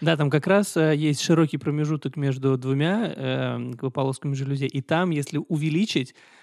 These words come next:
э, видно номер дома и улицу, э, напротив,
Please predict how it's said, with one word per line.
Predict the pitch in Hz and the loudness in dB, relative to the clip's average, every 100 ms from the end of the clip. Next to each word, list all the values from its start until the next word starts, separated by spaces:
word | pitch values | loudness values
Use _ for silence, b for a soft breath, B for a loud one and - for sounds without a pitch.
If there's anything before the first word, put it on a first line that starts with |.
| b | b
э, | - 127 139 | -12 -8 -6
видно | 131 160 151 | -6 -4 -2
номер | 147 156 151 139 | 2 2 2 2
дома | 135 170 190 131 | 2 2 2 0
и | - | 2
улицу, | 151 170 160 - 135 110 113 127 | 4 4 2 -2 0 0 0 -2
э, | 123 | -4
напротив, | 135 135 147 147 147 123 | -2 0 2 2 2 -2